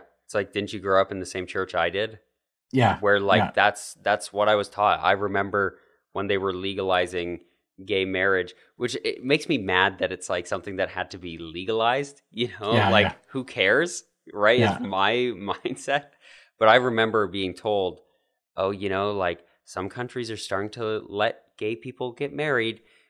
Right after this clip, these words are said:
Speaker 1: and we don't believe in that," right?
Speaker 2: Yeah, yeah.
Speaker 1: And I was warned that I would have to, like, defend, uh, the man and woman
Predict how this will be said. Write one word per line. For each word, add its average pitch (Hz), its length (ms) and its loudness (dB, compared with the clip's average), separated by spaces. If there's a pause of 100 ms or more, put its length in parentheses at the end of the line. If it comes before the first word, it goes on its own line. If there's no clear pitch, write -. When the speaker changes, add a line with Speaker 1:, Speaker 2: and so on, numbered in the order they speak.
Speaker 1:
and 92 200 -10
we 107 140 -4
don't 123 280 0
believe 131 380 -6
in 92 120 -6
that," 80 320 -4 (380)
right? 95 460 0
Speaker 2:
Yeah, 104 300 2 (100)
yeah. 107 260 0
Speaker 1:
And 110 440 2
I 110 160 2
was 110 240 -2
warned 98 400 2
that 95 120 0
I 92 120 4
would 92 100 0
have 92 240 -6
to, 104 100 -6
like, 87 320 -2 (380)
defend, 98 720 -4 (840)
uh, 87 340 2 (180)
the 92 400 0 (960)
man 101 400 0
and 90 300 -2
woman 92 720 0